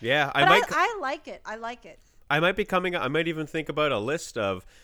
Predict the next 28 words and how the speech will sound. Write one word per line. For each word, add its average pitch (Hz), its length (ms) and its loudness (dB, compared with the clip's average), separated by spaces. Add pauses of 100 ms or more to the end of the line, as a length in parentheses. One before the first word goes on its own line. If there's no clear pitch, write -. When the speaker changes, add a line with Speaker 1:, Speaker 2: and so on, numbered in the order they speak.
(480)
Speaker 1:
things 208 520 -4
that 107 120 -4
I 92 100 -2
would 90 160 -8
like 131 300 -4
to 147 80 -12
see. 113 560 -8 (460)
The, 120 100 -4
but 135 160 -6
let, 165 160 -2
let's 185 180 -10
talk 147 280 -2
inventions. 92 880 -10 (1080)
Speaker 2:
I 254 140 0
think 330 220 -8
that 320 120 -6
there 302 100 -6
just 262 200 -12
Speaker 1:
Yeah. - 200 2
Speaker 2:
has 92 100 -4
to 214 40 -14
be, 220 220 -10
like, 208 320 -8
a 214 80 -8
Jess 202 400 -8
list, 190 500 -12
uh, 175 200 -8
segment. 175 500 -14